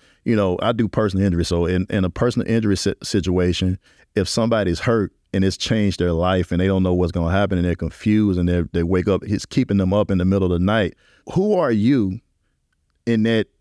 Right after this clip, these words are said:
scenario? Where do you add value? It's always about the value add, right? So for me, it's about making sure that in order for me to advocate for a client, I have to know that client. A lot of times,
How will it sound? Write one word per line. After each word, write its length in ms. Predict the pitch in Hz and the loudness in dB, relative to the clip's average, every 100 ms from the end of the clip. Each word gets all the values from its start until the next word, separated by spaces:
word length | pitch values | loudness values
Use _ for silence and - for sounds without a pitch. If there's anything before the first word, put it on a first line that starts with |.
| - | -10
scenario? 720 | - 113 123 135 92 78 76 - | -2 0 2 2 0 -2 -6 -4
Where 200 | 131 165 | -2 0
do 80 | |
you 260 | 127 117 143 | 0 2 0
add 260 | - 98 92 87 | 2 0 0 0
value? 420 | 104 127 82 76 107 | 0 0 -2 -4 -2
It's 100 | 107 | 0
always 360 | 123 147 113 | 0 0 0
about 260 | 98 101 92 | 0 0 0
the 80 | 90 | 0
value 400 | 87 87 85 85 | 0 0 0 0
add, 260 | 90 85 | -2 -2
right? 240 | 87 90 - _ _ | -2 -2 -4 _ _
So 420 | - - 107 95 - _ | -6 0 0 0 -4 _
for 280 | - 113 | -4 0
me, 400 | 101 117 139 113 - | 2 2 2 0 -2
it's 160 | 107 104 | -2 0
about 440 | 104 101 95 92 | 0 2 2 0
making 340 | 92 101 113 104 | 0 0 0 0
sure 300 | - 113 104 | 0 2 2
that 340 | 92 92 85 _ _ _ _ - | 2 0 -2 _ _ _ _ -4
in 140 | 104 - | -2 0
order 220 | 120 127 | 0 0
for 140 | - | 0
me 100 | 123 | 0
to 180 | 101 - | 0 0
advocate 540 | 98 110 113 - 113 - | 0 0 -2 0 -2 -2
for 240 | 104 90 | -2 -2
a 20 | |
client, 500 | - 101 107 113 117 - | -2 -2 0 0 -2 -2
I 80 | 90 | -2
have 220 | 95 92 | 0 -2
to 100 | 107 | -2
know 240 | 90 95 | 0 0
that 180 | 90 82 | 0 -2
client. 380 | - 85 78 - _ _ _ _ _ | -2 -4 -4 -8 _ _ _ _ _
A 60 | 98 | 0
lot 180 | 113 139 | 0 0
of 80 | |
times, 420 | 131 117 110 104 | 0 0 0 -2